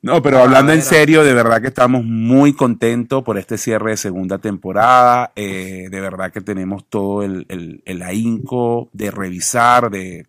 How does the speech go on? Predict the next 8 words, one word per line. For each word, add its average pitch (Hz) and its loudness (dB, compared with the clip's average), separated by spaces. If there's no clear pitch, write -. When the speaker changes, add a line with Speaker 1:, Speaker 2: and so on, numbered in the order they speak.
Speaker 1:
corregir 101 -6
lo 120 0
que 113 -2
haya 101 -2
que 107 -8
corregir, 123 -8
de 107 -10
mejorar 107 0